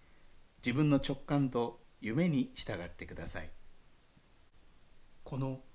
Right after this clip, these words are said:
クブルリンバーハン、裕福のカードは、このカードリーディングのチャンネルで結構よく出るんですよ。単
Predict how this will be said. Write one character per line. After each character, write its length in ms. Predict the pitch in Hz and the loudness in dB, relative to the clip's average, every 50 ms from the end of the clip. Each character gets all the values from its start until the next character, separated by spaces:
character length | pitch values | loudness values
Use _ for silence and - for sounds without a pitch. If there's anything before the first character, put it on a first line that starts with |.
| - - - | -20 -16 -8
ク 160 | - 147 151 | -4 -2 -2
ブ 140 | 156 139 143 | 0 0 -2
ル 120 | 143 143 | -2 -2
リ 80 | 131 139 | -2 -2
ン 120 | 139 135 | -2 -2
バ 160 | 131 131 127 127 | -2 -2 -2 -4
ー 40 | |
ハ 100 | - 117 104 | -4 -8 -8
ン、 60 | - - - - - - - - - - - - - - - - - - - | -10 -10 -12 -12 -12 -14 -14 -14 -14 -14 -14 -12 -14 -14 -16 -18 -20 -18 -10
裕 200 | 113 127 170 185 | -2 0 0 0
福 220 | 175 - - - | 0 -2 -6 -8
の 80 | 92 80 | -8 -8
カ 200 | 80 - - 104 | -8 -10 -12 -12
ー 100 | 90 - | -10 -12
ド 160 | 82 82 78 85 | -12 -12 -12 -12
は、 240 | 87 85 82 - - - - - - - - _ - - - - _ _ - - | -14 -14 -14 -16 -18 -20 -20 -20 -20 -20 -20 _ -20 -20 -20 -20 _ _ -20 -18
こ 120 | - - | -12 -8
の 240 | 110 113 113 113 113 110 - | -6 -4 -4 -4 -6 -8 -10
カ 160 | - - 120 | -8 -6 -4
ー 60 | 120 123 | -4 -2
ド 140 | 131 131 | -2 -2
リ 140 | 127 131 131 | -4 -4 -4
ー 0 | 113 | -2
デ 80 | 127 | -4
ィ 60 | 123 | -4
ン 20 | 110 | -4
グ 80 | 101 | -4
の 100 | 98 95 | -6 -8
チ 140 | 92 - - | -8 -8 -8
ャ 40 | 104 | -8
ン 60 | 90 | -8
ネ 80 | 90 90 | -8 -8
ル 80 | 85 | -8
で 220 | 87 87 90 87 - - - - | -10 -10 -12 -14 -16 -18 -16 -12
結 160 | - 127 123 - | -10 -8 -6 -6
構 160 | - 110 90 | -6 -6 -6
よ 140 | 90 - - | -6 -8 -8
く 120 | 90 87 | -8 -10
出 100 | 80 90 | -10 -8
る 120 | 98 104 | -8 -8
ん 100 | 107 104 | -8 -8
で 100 | 92 87 | -8 -8
す 140 | 85 - - | -10 -10 -10
よ。 220 | 92 82 78 73 - - - - - - - - - - - - | -10 -12 -12 -14 -16 -16 -16 -12 -10 -10 -10 -10 -12 -14 -12 -8
単 280 | - - - 160 143 | -6 -4 -4 -4 -4